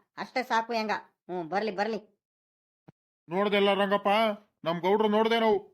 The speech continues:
Speaker 2: ಓಹೋ, ಈ ಹೊಲಕ್ಕೂ ಅಲ್ಲೇ ಬೋರ್ ಎಲ್ಲ ಕೊರ್ಸೋದಕ್ಕಲ್ಲೇ ರೆಡಿ ಮಾಡಿಸ್ಕೊಂಡ್ಬಿಟ್ಟಾರ ಕಣಪ್ಪ, ಅಲ್ಲೇ.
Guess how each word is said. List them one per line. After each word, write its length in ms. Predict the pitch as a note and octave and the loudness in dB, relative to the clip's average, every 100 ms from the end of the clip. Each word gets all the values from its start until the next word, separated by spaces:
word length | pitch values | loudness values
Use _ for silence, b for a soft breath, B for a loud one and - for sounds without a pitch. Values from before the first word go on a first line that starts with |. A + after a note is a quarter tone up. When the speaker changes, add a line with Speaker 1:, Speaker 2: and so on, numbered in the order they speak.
| - | -8
Speaker 2:
ಓಹೋ, 520 | E3 F#3+ G3 G3 G3 | -4 0 2 2 2
ಈ 200 | F#3 G3 | 2 0
ಹೊಲಕ್ಕೂ 400 | A3 A3 A3 G#3+ | 0 0 0 0
ಅಲ್ಲೇ 160 | A3 G#3+ | 0 0
ಬೋರ್ 300 | E3 G3+ G#3+ | 0 0 2
ಎಲ್ಲ 160 | G#3+ | 2
ಕೊರ್ಸೋದಕ್ಕಲ್ಲೇ 680 | G#3 G#3 G#3 G#3+ G#3 G#3+ G#3+ | 2 0 -2 -2 -2 0 0
ರೆಡಿ 200 | G3 F#3+ | 2 0
ಮಾಡಿಸ್ಕೊಂಡ್ಬಿಟ್ಟಾರ 640 | G3+ G3 G3+ G#3+ G3+ G#3 G3+ | 0 0 -2 -4 -2 -2 -2
ಕಣಪ್ಪ, 280 | G#3 G#3 | -2 -2
ಅಲ್ಲೇ. 340 | G#3 G#3 G#3+ | 0 0 2